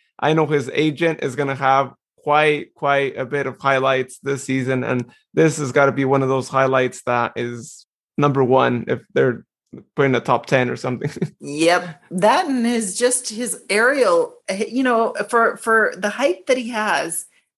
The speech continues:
Speaker 2: his leaps, I've seen him out jump defenders just, uh, or attackers from the other teams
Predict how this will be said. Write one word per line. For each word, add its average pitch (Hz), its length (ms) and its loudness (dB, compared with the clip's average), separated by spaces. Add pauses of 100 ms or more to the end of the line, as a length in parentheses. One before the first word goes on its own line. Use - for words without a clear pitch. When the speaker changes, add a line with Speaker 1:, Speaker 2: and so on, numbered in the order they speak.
(200)
Speaker 2:
his 269 260 0
leaps, 226 560 0 (100)
I've 277 200 2
seen 302 340 -2
him 214 500 -2 (420)
out 208 320 0
jump 190 440 -4 (140)
defenders 180 560 -4
just, 202 480 -2
uh, 185 220 4
or 170 160 4
attackers 180 680 -2
from 175 220 -10
the 175 120 -4
other 190 140 0
teams 202 480 0